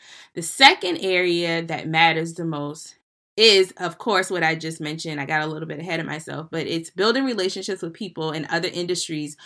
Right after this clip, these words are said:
so you have a network to receive referrals from and get referrals to.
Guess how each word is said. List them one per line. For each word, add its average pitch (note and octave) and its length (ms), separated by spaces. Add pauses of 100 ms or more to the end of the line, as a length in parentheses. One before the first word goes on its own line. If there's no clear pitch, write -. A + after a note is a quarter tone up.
(200)
so B3+ 280
you C4 200
have F3+ 200
a F#3 60
network E3+ 420
to F#3 100
receive C#4+ 540
referrals C4+ 720 (200)
from G3+ 640
and B3 260
get A3 120
referrals G3+ 380
to. D#3 200